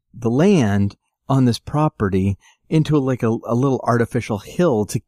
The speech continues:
get the house a, a little bit higher than the, than the rest of the landscape.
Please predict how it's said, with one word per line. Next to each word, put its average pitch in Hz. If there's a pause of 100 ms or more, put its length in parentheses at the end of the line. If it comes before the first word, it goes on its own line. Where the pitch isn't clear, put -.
get 147
the 120
house 104 (1160)
a, 123
a 123
little 156
bit 135
higher 120
than 107
the, 104
than 110
the 107
rest 104
of 107
the 101
landscape. 117